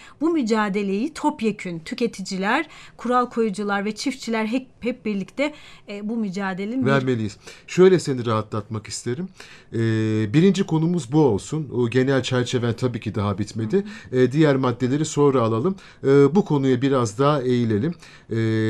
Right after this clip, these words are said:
Speaker 2: gelecek de bir gün gelecek diyorsun. Ee, ve o gelecek aslında geldi bile. Ee, çünkü buradan on beş yirmi yıl öncesine baktığımız zaman, e, sen de çok iyi biliyorsun ki işte iklim değişikliğidir, kuraklıktır, buzulların erimesidir hepimizin gündeminde.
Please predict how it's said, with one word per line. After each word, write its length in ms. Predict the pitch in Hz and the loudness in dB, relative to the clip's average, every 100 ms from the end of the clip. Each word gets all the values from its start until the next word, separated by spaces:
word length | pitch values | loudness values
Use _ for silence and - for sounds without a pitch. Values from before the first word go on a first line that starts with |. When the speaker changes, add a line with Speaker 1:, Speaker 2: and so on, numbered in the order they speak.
| 110 110 | 0 0
Speaker 2:
gelecek 580 | 101 135 139 165 160 131 | 2 4 6 4 2 0
de 100 | 113 | 2
bir 180 | 110 | 0
gün 180 | 107 101 | 0 0
gelecek 480 | 113 101 98 101 - | 0 0 0 -4 -2
diyorsun. 420 | 101 95 - 180 - - - | -4 -2 -2 -4 -6 -16 -6
Ee, 120 | 120 | 0
ve 80 | 143 | 4
o 120 | 170 | 4
gelecek 380 | 156 131 117 131 | 4 2 2 0
aslında 380 | 131 - 113 135 | -2 -4 -4 -2
geldi 440 | 113 92 85 - - - | -2 -2 -4 -14 -16 -10
bile. 260 | 90 123 156 - - - | -8 -8 -10 -18 -16 -6
Ee, 240 | 113 113 110 | -2 -2 -2
çünkü 360 | 147 - 123 | -4 -4 -4
buradan 480 | 143 131 131 127 - | -4 0 -2 -2 -4
on 220 | 120 127 | -6 -2
beş 220 | 127 117 | -2 -2
yirmi 240 | 123 120 131 | -4 -4 -2
yıl 140 | 120 | -2
öncesine 500 | 117 113 107 120 110 | -2 -4 -6 -4 -4
baktığımız 520 | 117 - 123 117 127 | -4 -4 -4 -4 -4
zaman, 520 | 117 98 101 104 101 101 | -4 -2 -2 -4 -4 -4
e, 40 | |
sen 260 | 110 117 113 | -4 -4 -4
de 60 | |
çok 280 | 104 123 - | -4 -4 -4
iyi 140 | 107 | -6
biliyorsun 400 | 104 113 117 - | -4 -4 -4 -4
ki 120 | 101 104 | -10 -10
işte 200 | - 117 | -8 -8
iklim 300 | - 120 107 | -6 -6 -2
değişikliğidir, 760 | 113 104 110 113 110 104 101 | -2 -4 -8 -6 -4 -4 -6
kuraklıktır, 760 | - 113 104 - 110 - 104 107 | -6 -6 -6 -8 -10 -6 -6 -4
buzulların 440 | 104 117 117 113 | -4 -2 -2 -2
erimesidir 520 | 113 117 117 - 131 | -2 -2 -4 -4 -4
hepimizin 460 | 170 165 139 117 92 | -2 -4 -4 -4 -2
gündeminde. 640 | 101 90 90 90 87 | -2 -2 -4 -4 -4